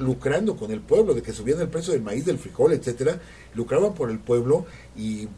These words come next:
cuidado, porque a varios los fusilaron, a varios españoles, pero hubo otros que sí hacían comercio con la División del Norte, eso sí.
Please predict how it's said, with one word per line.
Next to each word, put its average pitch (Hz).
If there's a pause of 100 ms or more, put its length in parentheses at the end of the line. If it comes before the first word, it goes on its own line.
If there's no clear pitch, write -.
(220)
cuidado, 131
porque -
a -
varios 214
los 190
fusilaron, 127
a 107
varios 127
españoles, 131 (360)
pero 139
hubo 165
otros 175
que 127
sí 160
hacían 160
comercio 135
con 120
la 101
División 98
del 98
Norte, 107 (640)
eso -
sí. -